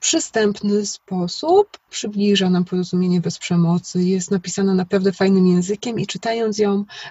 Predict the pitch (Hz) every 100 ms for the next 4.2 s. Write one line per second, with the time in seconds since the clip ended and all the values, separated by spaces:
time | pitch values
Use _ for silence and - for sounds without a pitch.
0 | - 302 254 220 208 202 196 185 185 175
1 | 175 185 - 180 180 175 180 - - -
2 | - - 190 185 - 196 185 185 190 196
3 | 233 190 180 208 220 - - - 196 208
4 | 226